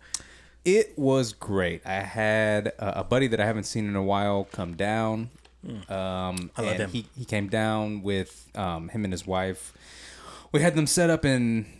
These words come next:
Speaker 1: actually, the Humble Studios. I
Speaker 2: Oh,
Speaker 1: tore
Speaker 2: right
Speaker 1: this
Speaker 2: there.
Speaker 1: bad bitch down and put it in the garage, and I set it all up again. I like doing that, man.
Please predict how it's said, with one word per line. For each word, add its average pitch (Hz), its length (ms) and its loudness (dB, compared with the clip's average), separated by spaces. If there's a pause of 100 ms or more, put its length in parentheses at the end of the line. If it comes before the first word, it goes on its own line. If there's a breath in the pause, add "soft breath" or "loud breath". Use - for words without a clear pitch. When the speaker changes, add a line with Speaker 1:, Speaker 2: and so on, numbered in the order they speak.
(220 loud breath)
Speaker 1:
actually, 113 320 0
the 107 80 4
Humble 123 200 2
Studios. 107 640 2 (140)
I 101 120 -6 (300)
Speaker 2:
Oh, 160 100 0
Speaker 1:
tore 151 140 8
Speaker 2:
right 156 80 10
Speaker 1:
this 202 160 10
Speaker 2:
there. 131 220 4
Speaker 1:
bad 127 80 -6
bitch 123 240 2
down 131 260 4
and 107 100 2
put 127 160 4
it 127 40 4
in 123 100 2
the 117 60 4
garage, 117 640 4
and 107 80 -2
I 92 100 0 (220)
set 110 260 2
it 104 60 4
all 107 200 6
up 107 140 2
again. 107 520 -2 (280 loud breath)
I 427 140 -4
like 123 180 4
doing 101 260 -2
that, 90 200 -2
man. 110 320 -4